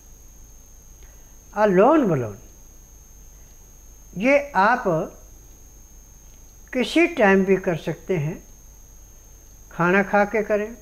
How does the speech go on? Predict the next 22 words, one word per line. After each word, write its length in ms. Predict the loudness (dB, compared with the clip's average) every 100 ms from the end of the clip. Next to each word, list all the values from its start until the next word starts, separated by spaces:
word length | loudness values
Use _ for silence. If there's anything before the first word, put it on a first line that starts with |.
| -10
पानी 280 | -2 2 2
पी 220 | 0 -6
के 180 | -6 -8
करें, 280 | -6 -8 -8 -20 -20 -20 -20 -20 -8
सोए 260 | 2 4 4
सोए 260 | 2 0
करें, 280 | 0 -4 -6 -14
खड़े 280 | -2 0 2
खड़े 260 | 0 -2 -2
करें, 320 | -6 -8 -2
बैठ 260 | -2 -2
के 100 | -6
करें, 240 | -8 -8 -10 -16 -20 -20 -20 -20 -20 -20 -20 -20 -20 -20 -8
इससे 460 | -8 -8 -6 -4 -4 -6 -4
आपको 420 | -4 -4 -8 -8
लाभ 420 | -6 -4 -2 -4 -8 -4
दिन 280 | -4 -4
दुगने 440 | -8 -8 -6 -4 -6
रातें 500 | -6 -8 -8 -10 -12
चौगुने 460 | -10 -12 -12 -10 -10
मिलता 400 | -10 -14 -18 -20
है। 120 | -20